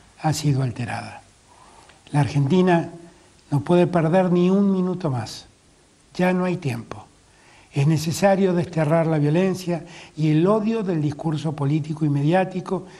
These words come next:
y de nuestra vida en sociedad. Convoco a todos y a cada uno de los argentinos y argentinas,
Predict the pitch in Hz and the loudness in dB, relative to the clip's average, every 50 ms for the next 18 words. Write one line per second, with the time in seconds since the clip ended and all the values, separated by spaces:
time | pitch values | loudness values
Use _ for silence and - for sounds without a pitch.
0 | - - - - 147 139 139 135 143 139 - - 139 147 135 156 175 185 175 175 | -20 -16 -8 -4 -2 -2 0 0 -2 -2 -4 -6 -6 -4 -2 0 0 0 0 0
1 | 170 165 147 - 147 143 - - 127 113 117 110 107 101 - - _ _ _ _ | 0 -2 -4 -6 -8 -8 -8 -8 -10 -10 -10 -10 -12 -14 -18 -20 _ _ _ _
2 | _ _ _ _ _ _ - - - - - - - - _ _ - - 139 139 | _ _ _ _ _ _ -20 -20 -20 -20 -20 -20 -20 -20 _ _ -8 -4 0 2
3 | 151 185 202 190 196 196 202 196 196 196 214 214 220 220 220 208 202 208 208 202 | 4 4 4 4 4 4 2 2 2 2 2 4 4 4 4 2 2 2 0 0
4 | - - - - - - - _ _ _ _ _ _ - 165 165 156 151 - 220 | -2 -6 -12 -16 -18 -20 -20 _ _ _ _ _ _ -6 -4 -2 -2 0 2 2
5 | 226 220 214 214 220 240 247 247 247 247 233 233 233 226 226 196 190 180 175 170 | 4 4 4 4 4 2 2 2 2 0 0 0 -2 -2 -2 -2 -2 0 0 -2
6 | 175 170 165 143 - 165 170 151 226 240 240 226 226 226 180 135 196 196 196 190 | -2 -4 -6 -4 -4 -4 -4 -2 -2 -2 -2 -2 -4 -4 -4 -4 -6 -6 -4 -6
7 | 190 170 180 175 151 131 123 - - - - - | -6 -4 -4 -4 -4 -4 -6 -8 -12 -14 -18 -20